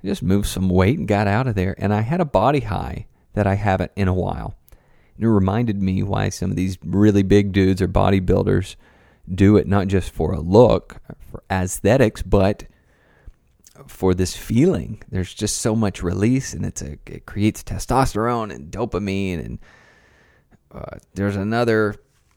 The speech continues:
sciencey term to drop I'm blanking on right now. Testosterone, what is that? What is the word I'm thinking of?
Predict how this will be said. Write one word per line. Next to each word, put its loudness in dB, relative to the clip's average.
sciencey -4
term 4
to -2
drop 0
I'm -4
blanking 0
on 0
right -2
now. -2
Testosterone, -6
what -10
is -12
that? -12
What 2
is 2
the 0
word 2
I'm 0
thinking -4
of? -8